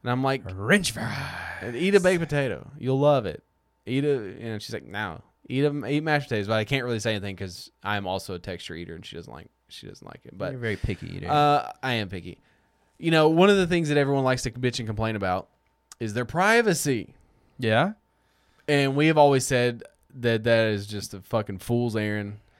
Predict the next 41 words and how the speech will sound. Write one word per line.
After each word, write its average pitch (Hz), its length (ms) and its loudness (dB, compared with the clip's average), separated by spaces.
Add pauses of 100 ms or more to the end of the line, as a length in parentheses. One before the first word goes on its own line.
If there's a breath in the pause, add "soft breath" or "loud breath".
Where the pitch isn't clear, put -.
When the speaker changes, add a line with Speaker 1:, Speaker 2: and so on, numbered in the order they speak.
(300)
Speaker 1:
They, 117 160 4
if 107 200 -6
they 127 200 4
wanna 135 260 4
find 127 380 2
you, 127 200 2
if 117 40 -2
they 117 100 0
wanna 113 140 0
find 120 220 0
out 113 100 2
about 107 260 -2
you, 104 260 -8 (360)
Speaker 2:
That's 208 140 -4
the 262 60 -6
thing. - 140 -8
It's 240 140 -8
like, 262 180 -10
Speaker 1:
they're 151 220 2
Speaker 2:
it's 160 60 2
Speaker 1:
gonna 190 180 6
find 180 280 6
out 175 160 8
everything 180 920 4
about 143 380 6
you 107 200 -2
because 127 540 -2 (180)
you 131 360 -2
literally 165 500 2
have 147 360 0
a 139 60 -4
device 139 520 0
that 120 80 -4
records 117 400 -6
literally 190 760 2
everything 185 460 0
you 202 80 -6
say. 113 260 2
That's 117 220 -2
why 110 220 2
when 110 280 -4